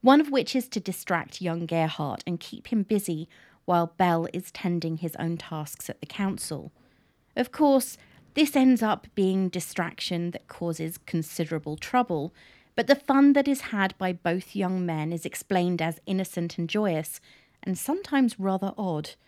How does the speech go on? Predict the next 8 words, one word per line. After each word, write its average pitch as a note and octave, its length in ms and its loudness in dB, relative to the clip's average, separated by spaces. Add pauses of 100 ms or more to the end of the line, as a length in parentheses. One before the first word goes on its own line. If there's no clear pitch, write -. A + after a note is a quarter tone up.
(500)
There B3 120 6
is C#4 120 6
an C#4+ 100 10
incident C#4 580 4
involving G3 640 0
a F3 120 -2
music G3+ 440 0
teacher, - 540 -6